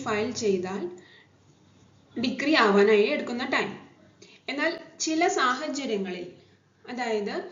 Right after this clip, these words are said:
ജോബ് റിലേറ്റഡ് ആയി എന്തെങ്കിലും, എന്തെങ്കിലും എമർജൻസി വരുന്ന സാഹചര്യങ്ങളിൽ, അഥവാ റെസിഡൻസ് അബ്രോഡ് ആണ്, abroad-ൽ, abroad-ൽ താമസിക്കുന്നവരോ abroad-ൽ വർക്ക് ചെയ്യുന്നവരോ ആണെങ്കിൽ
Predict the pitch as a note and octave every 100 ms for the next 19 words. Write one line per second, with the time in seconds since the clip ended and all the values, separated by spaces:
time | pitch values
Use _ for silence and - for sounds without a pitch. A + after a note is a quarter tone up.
0 | - - A3+ C4 D4 D4+ D4 C4 B3 B3+
1 | B3 A#3 A#3+ B3 A#3 A#3 B3 - - -
2 | A#3 A#3 A#3 A#3+ B3 C4+ - - - -
3 | A#3 A#3+ B3+ A#3+ C#4 C4+ D4 C4 G#3+ G#3
4 | A3 G#3 G3 G#3 G3+ F#3+ F#3 G3 E4+ F4
5 | - - - B3 A#3+ C4 A#3+ A#3+ B3+ C4+
6 | C#4 C4+ G#3+ G3+ A3 G#3+ G#3 G#3+ G3+ A#3
7 | B3+ A#3+ G#3 A3+ A#3+ B3+ C4 A#3+ A#3 A3
8 | G#3+ A3 A3 G#3+ C4+ - - - - -
9 | A#3+ A#3+ A#3+ B3+ B3 A#3 A#3+ C#4 B3 A3+
10 | A3 A3 A#3+ A#3+ G#3 G3+ G3